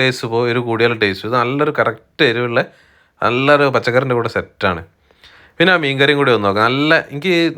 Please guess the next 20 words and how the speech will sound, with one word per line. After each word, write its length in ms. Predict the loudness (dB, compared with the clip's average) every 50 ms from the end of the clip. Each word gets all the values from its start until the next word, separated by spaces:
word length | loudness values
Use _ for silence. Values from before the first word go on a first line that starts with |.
| -6 -6
നല്ല 240 | -4 -4 -2 -2 -2 0 0
തേങ്ങ 320 | 2 2 2 2 0 0 0 0
നന്നായിട്ട് 380 | -2 -2 -2 -2 -2 2 2 2
അരച്ചുകൊണ്ട് 380 | 0 0 -2 -4 -4 -4 -4 -4 -2
കറി 180 | -2 -2 -2 -2 -2
നന്നാവും, 340 | -4 -4 -6 -6 -8 -8 -8 -6
അങ്ങനെ 180 | -4 -2 -2 -2 -2
ഒരു 100 | -2 -4 -4
എൻ്റെ 140 | -2 -2 -2
ഒരു 160 | -2 -2 -6 -8
കണക്ക്. 240 | -8 -10 -10 -14 -20 _ _ _ _ _ _ _ _ _ -2
അത് 100 | 0 2 2 2
നല്ല 200 | 2 2 2 4 4 4
അരവാണ്, 400 | 4 2 0 0 0 0 0 -2 -6 -6 -4
അത് 100 | -2 -2 -2 -4 -8 -20 -20 _ -6
പുളിയൊക്കെ 340 | -4 0 2 2 2 2 0 0 0
കറക്റ്റ് 320 | 0 -2 -2 -4 -2 -2 -2
ആണെങ്കിൽ. 300 | 0 -2 -4 -6 -8 -10 -14 -18 _ _ _ _ _ -20
ഉം. 80 | -20 -20 -20 _ _ _ _ _ _ _ _ _ _ _ -20 -20 -20 -20 -20 -20 -14 _
ഇവിടുത്തെ 300 | 0 2 2 4 2 0